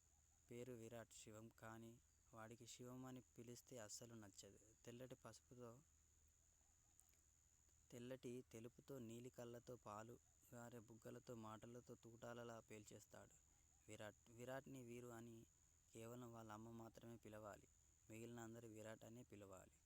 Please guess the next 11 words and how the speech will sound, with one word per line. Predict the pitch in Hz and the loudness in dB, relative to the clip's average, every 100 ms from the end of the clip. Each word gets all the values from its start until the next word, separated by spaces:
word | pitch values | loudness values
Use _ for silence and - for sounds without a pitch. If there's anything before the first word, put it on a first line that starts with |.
| - - - - - - - - - - - | -18 -18 -16 -16 -16 -18 -18 -18 -18 -18 -2
పెళ్ళి | 113 120 | 2 4
కాకుండా | 143 143 135 143 143 139 113 120 - | 4 4 4 4 4 4 2 -2 -6
నేను | 127 120 120 | -4 -2 0
ఒక | 120 | -2
బిడ్డకు | 110 113 123 123 | -2 2 2 2
జన్మనిచ్చిన | 113 113 120 123 - 120 | 2 2 2 0 -2 0
అమ్మాయి | 104 107 113 110 104 - - - - - - - | 0 2 2 2 0 -2 -8 -10 -10 -16 -12 -2
నీ | 120 117 113 | 0 0 0
ఎవరు | 110 123 | 0 0
పెళ్లి | 127 120 120 120 | 2 0 2 0
చేసుకుంటారు? | 117 - 113 107 107 110 | 0 0 0 2 2 2